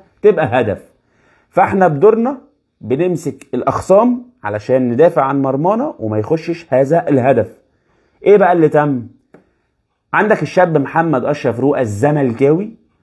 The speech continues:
ماسك اخوه في الله ناصر منسي الزملكاوي برضه،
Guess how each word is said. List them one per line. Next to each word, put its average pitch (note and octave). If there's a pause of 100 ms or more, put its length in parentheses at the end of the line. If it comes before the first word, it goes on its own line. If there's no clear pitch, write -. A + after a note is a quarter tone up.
(200)
ماسك D#3+
اخوه D3
في D3+
الله A#2+
ناصر A#2+
منسي C3+
الزملكاوي A#2
برضه، C#3